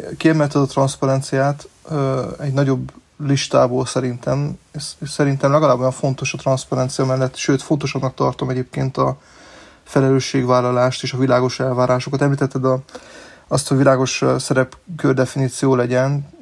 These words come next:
mindenki tudja, hogy, hogy hol van a korlát, a, a felelősség, am-,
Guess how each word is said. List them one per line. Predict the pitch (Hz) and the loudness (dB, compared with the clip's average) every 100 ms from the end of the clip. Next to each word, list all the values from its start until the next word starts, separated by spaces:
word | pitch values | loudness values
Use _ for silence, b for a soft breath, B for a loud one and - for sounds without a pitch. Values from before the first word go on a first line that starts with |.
| 165 | -4
mindenki | 143 131 127 | -2 0 -2
tudja, | 139 139 127 | -2 0 0
hogy, | 127 - | 0 -4
hogy | 185 135 127 135 139 | -6 -4 -4 -6 -8
hol | 135 135 | -2 2
van | 127 123 | 2 2
a | 131 127 135 - - - | 0 0 -4 -10 -18 -18
korlát, | - 139 127 123 123 _ _ | -4 0 4 2 0 _ _
a, | - 127 127 131 143 | -4 -2 -2 -2 -2
a | 127 | -2
felelősség, | - 131 131 127 - 135 | 0 2 2 0 -4 -2
am-, | 131 127 | -2 -4